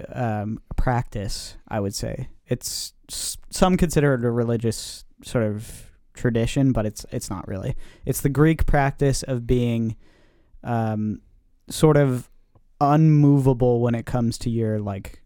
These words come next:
when it comes to outside interactions with your emotions. So, like, say something says something to you that's really rude. A, s-, a normal person would be like, "Oh, that's so rude. Like, oh, they're, they're so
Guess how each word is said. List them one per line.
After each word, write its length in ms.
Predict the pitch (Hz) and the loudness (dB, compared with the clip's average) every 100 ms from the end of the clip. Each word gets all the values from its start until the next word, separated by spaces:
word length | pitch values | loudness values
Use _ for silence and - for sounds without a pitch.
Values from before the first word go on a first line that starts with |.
| _ _ - | _ _ 0
when 160 | 135 | 0
it 100 | 120 127 | 2 0
comes 200 | 139 127 | 0 0
to 140 | 113 | 0
outside 680 | 123 120 - 120 113 117 113 - _ _ _ _ _ _ _ _ | -2 -2 -2 0 0 -4 -6 -10 _ _ _ _ _ _ _ _
interactions 920 | 135 127 117 107 - - 143 139 - - | 0 2 0 -2 -4 0 2 2 -2 -4
with 260 | 127 110 117 | -2 -2 -4
your 360 | 107 101 - - _ | -6 -6 -8 -14 _
emotions. 580 | 120 101 95 - - - - | -6 -6 -8 -12 -12 -12 -8
So, 180 | - | -2
like, 200 | 123 113 | -2 -2
say 240 | - 175 170 | 2 4 4
something 500 | - 160 151 139 127 | 4 2 4 0 -2
says 300 | - 131 123 | 0 0 0
something 340 | 131 123 123 - | 0 -2 -4 -4
to 100 | 120 | -4
you 120 | 113 | -4
that's 200 | 107 - | -4 -4
really 280 | 123 113 101 | -2 -2 -4
rude. 420 | 104 98 92 - - - _ _ _ _ _ - | -8 -8 -8 -10 -12 -20 _ _ _ _ _ -6
A, 140 | 139 - - - _ - | -4 -4 -8 -20 _ -4
s-, 120 | - | 0
a 100 | 156 | 4
normal 340 | 151 156 165 156 | 6 6 4 4
person 360 | 151 139 139 | 2 2 0
would 140 | 131 123 | 0 0
be 140 | 127 | 0
like, 340 | 120 117 - - _ _ _ | 0 -4 -10 -20 _ _ _
"Oh, 280 | 202 165 - - _ _ - _ - | 0 0 -4 -14 _ _ -20 _ -4
that's 200 | 147 - | -2 0
so 240 | - 185 | 2 4
rude. 520 | 135 127 165 165 117 123 | 4 2 4 4 2 -2
Like, 280 | 123 117 - | -4 -6 -2
oh, 220 | 170 151 | 2 2
they're, 200 | 120 135 | 2 0
they're 280 | 123 - 139 | 0 -2 -2
so 340 | - 165 139 | 2 2 2